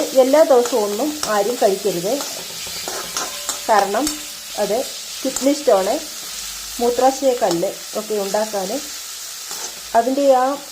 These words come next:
അരിയുണ്ടല്ലോ, അത് അത്ര നല്ലതല്ല, എന്നും കഴിക്കുന്നത് ദൂഷ്യമാണ്. അതുകൊണ്ട് ആരും തക്കാളിപ്പഴം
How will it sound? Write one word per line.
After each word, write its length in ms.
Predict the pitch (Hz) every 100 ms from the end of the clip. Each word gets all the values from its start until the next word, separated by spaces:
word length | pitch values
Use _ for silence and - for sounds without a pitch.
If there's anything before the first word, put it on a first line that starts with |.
| -
അരിയുണ്ടല്ലോ, 540 | 247 302 311 240 160 - - - - - 196
അത് 140 | 208 269 - - - - - - - - 208
അത്ര 140 | 233 254 240
നല്ലതല്ല, 440 | 233 269 175 170 247 - - - - - - - - - - - 214
എന്നും 180 | 226 262
കഴിക്കുന്നത് 520 | 214 190 202 190 208 277 185
ദൂഷ്യമാണ്. 580 | 190 180 - 180 156 151 - - - - - - - - - - - - - - - - - - - - - - - - - - - - - - - - - - - -
അതുകൊണ്ട് 360 | 190 190 190 226 285 - - - 190
ആരും 260 | 180 277 - - -
തക്കാളിപ്പഴം 600 | 202 196 185 185 175 233